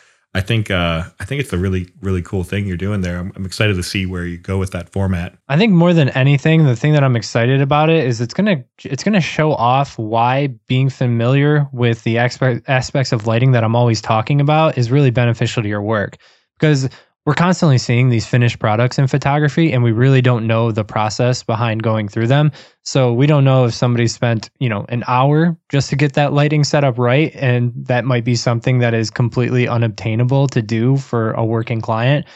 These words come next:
Speaker 2: versus, like, things that you can do repeatable over and over quickly,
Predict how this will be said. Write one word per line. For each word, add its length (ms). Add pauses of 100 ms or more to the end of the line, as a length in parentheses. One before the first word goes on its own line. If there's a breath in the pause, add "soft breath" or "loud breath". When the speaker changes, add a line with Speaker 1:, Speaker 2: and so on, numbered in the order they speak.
(340 loud breath)
Speaker 2:
versus, 580
like, 220
things 220
that 100
you 120
can 160
do 280
repeatable 800
over 220
and 80
over 240
quickly, 640